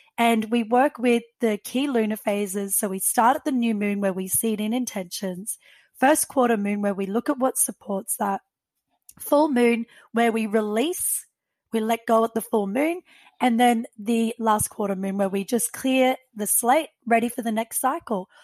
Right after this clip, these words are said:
So every new moon, we're going into this inner work, and we're sitting in ritual. It's not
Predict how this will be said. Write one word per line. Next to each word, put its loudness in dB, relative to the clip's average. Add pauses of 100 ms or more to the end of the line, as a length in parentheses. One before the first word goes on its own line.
So 2
every 2
new 0
moon, 2
we're 0
going 2
into -4
this -4
inner -2
work, -2 (440)
and 4
we're 2
sitting -2
in -2
ritual. -4 (340)
It's 0
not 4